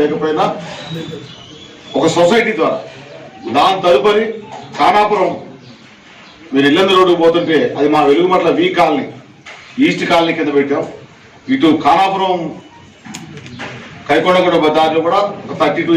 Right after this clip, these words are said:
ఏకర్స్ గవర్నమెంట్ ఫ్రీగా ఇచ్చింది కాదు, మార్కెట్ రేటుకి ఆ రోజు గవర్నమెంట్ బయటకి ఎవరికి ఎంత కమ్ముతుందో అదే రేటు, రేటు పే చేసి కొనుక్కున్నాం.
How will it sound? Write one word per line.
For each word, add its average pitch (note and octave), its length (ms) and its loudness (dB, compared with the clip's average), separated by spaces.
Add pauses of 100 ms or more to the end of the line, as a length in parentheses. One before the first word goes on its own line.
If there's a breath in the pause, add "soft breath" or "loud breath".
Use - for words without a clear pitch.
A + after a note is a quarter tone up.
ఏకర్స్ D#3 280 -4 (480)
గవర్నమెంట్ F#3+ 540 2 (400)
ఫ్రీగా G3+ 280 4 (100)
ఇచ్చింది F3+ 320 -4
కాదు, F3 180 2 (520)
మార్కెట్ G#3+ 520 0
రేటుకి F#3 260 -2 (160)
ఆ - 20 4 (100)
రోజు F#3+ 160 0 (100)
గవర్నమెంట్ F3 420 0 (480)
బయటకి F3 380 0
ఎవరికి - 300 0
ఎంత D3+ 180 0
కమ్ముతుందో D#3+ 460 0
అదే E3+ 200 0
రేటు, D3 160 -2 (580)
రేటు G3 240 2 (120)
పే F3 100 0 (120)
చేసి - 240 -2
కొనుక్కున్నాం. C#3 400 -4